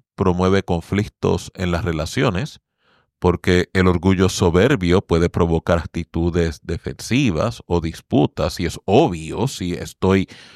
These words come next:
continuamente jactándome para poder promover, reducir, in-, ¿verdad? O sea, hacer sentir inferior a las demás personas o inclusive utilizar a las personas para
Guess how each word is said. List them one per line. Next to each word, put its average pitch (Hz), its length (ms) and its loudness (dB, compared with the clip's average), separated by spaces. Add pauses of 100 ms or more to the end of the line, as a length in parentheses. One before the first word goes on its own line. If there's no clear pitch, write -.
(200)
continuamente 98 1080 0
jactándome 98 920 0
para 90 380 0
poder 87 600 -2 (440)
promover, 95 580 4
reducir, 101 640 0
in-, 95 220 -6 (320)
¿verdad? 87 340 0
O 82 60 -2
sea, - 140 -8
hacer 107 220 -2
sentir 104 380 -4
inferior 98 420 0
a 101 40 2
las 95 120 -2
demás 98 240 -2
personas 131 500 -2
o 175 100 0
inclusive 156 680 -2 (580)
utilizar 139 600 2
a - 20 0
las 131 140 0
personas 90 480 -2
para 85 400 0